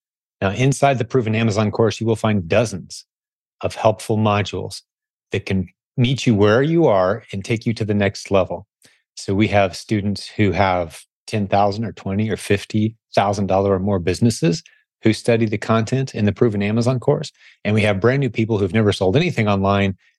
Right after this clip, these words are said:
and they're not even sure if this is a business that's right for them or not. We've got modules for everyone. The course grows with you. So that's the other thing that all of our guests on this show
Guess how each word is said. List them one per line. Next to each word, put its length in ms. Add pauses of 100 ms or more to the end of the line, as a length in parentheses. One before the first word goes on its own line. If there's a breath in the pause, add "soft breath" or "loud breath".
and 140
they're 80
not 160
even 160
sure 240
if 100
this 140
is 140 (100)
a 80
business 380
that's 180
right 160
for 140
them 160
or 60
not. 220 (540)
We've 140
got 260
modules 500
for 200
everyone. 580 (300)
The 80 (100)
course 400
grows 460
with 200
you. 120
So 160
that's 240
the 100
other 120
thing 280
that 100
all 140
of 60
our 120
guests 520 (320)
on 160
this 140
show 380